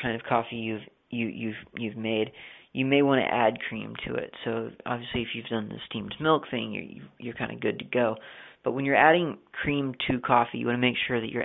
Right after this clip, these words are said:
adding cream to coffee, not coffee to cream. You add coffee to cream, you're risking scalding the, the cream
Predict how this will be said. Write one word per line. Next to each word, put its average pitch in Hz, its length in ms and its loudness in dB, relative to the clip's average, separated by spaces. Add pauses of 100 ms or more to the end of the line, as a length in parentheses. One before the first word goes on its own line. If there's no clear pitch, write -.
adding 120 400 8
cream 113 400 -2
to 113 60 -4
coffee, 113 420 2
not 113 260 0
coffee 113 360 0
to 120 60 -6
cream. - 400 -4 (480)
You - 100 0
add 156 200 10
coffee 175 320 12
to 143 60 4
cream, 143 480 -2 (380)
you're 135 140 2
risking 135 520 2
scalding 120 560 10
the, 110 320 4
the 113 80 0
cream 113 580 0